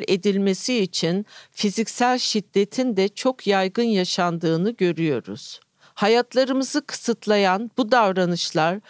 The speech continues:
adım atmamızı çok zorlaştırabiliyor. "Kızını dövmeyen dizini döver" yaklaşımlarıyla büyümedik mi hepimiz?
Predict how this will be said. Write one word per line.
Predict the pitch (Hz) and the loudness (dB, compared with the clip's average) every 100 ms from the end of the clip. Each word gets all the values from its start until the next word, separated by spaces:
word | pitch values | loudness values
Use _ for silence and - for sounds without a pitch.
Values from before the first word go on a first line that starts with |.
| - - | -20 -2
adım | 185 196 269 254 | 0 2 2 2
atmamızı | 214 - 190 185 175 254 | 0 0 0 0 0 -2
çok | - 302 - | 0 0 2
zorlaştırabiliyor. | 254 226 208 202 - 202 233 214 208 196 180 131 - - _ - - - | 2 4 2 0 -2 0 2 2 -2 0 2 0 -2 -14 _ -20 -20 -2
"Kızını | 220 208 226 240 220 | 0 2 4 4 4
dövmeyen | 226 226 220 214 220 247 208 | 4 4 4 2 2 0 -2
dizini | 196 214 214 247 | 0 2 2 2
döver" | 214 175 156 147 - - | 2 4 2 0 -6 -2
yaklaşımlarıyla | 175 170 180 170 196 190 190 185 202 190 180 | -2 -2 -4 -2 0 0 2 2 2 0 0
büyümedik | 190 247 247 156 143 - | 0 0 0 -2 -6 -8
mi | 143 | -6
hepimiz? | 135 - - 113 - - | -4 -6 -8 -8 -8 -10